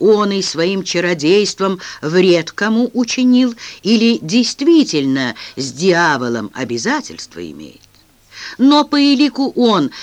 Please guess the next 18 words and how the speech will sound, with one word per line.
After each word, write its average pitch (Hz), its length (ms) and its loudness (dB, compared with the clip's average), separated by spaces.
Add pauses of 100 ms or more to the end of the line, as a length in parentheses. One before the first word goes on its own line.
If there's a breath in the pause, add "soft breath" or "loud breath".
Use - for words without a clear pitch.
(140 loud breath)
чародейством 214 920 2
своим 156 540 -2
никому 254 720 2 (260 loud breath)
большого 147 600 -2
вреда 117 340 -6
не 104 140 -8
научил, 101 600 -6 (840 loud breath)
кроме 269 560 4 (180 loud breath)
заговора 196 800 0
ружей, 202 640 -2 (580 loud breath)
присаживания 240 800 2
шишки 233 580 0
на 147 140 -2
носу 139 580 -4 (220 loud breath)
и 226 140 2
прочего, 240 580 0
и 233 100 2
прочего, 143 800 -2